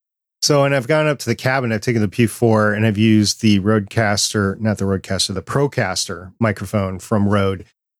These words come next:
which is the equivalent of the R E three twenty. And I still get some room noise. And so I, I basically, I give up sound control when I go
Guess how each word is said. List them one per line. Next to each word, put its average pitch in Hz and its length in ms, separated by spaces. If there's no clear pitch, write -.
which 131 200
is 117 220
the 131 100
equivalent 123 440
of 104 80
the 104 100
R 98 180
E 98 220
three 101 260
twenty. 92 440
And 104 540
I 117 120
still 139 200
get 107 160
some 113 160
room 101 220
noise. 101 240
And 104 100
so - 80
I, 160 240
I 190 100
basically, 151 600
I 127 60
give 113 320
up 117 240
sound 107 360
control 98 420
when 107 120
I 104 100
go 107 480